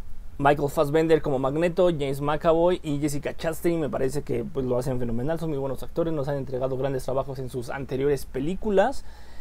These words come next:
Eh, y en esta ocasión no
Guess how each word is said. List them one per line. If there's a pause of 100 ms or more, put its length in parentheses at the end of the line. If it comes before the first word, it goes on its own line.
(140)
Eh, (200)
y
en
esta
ocasión
no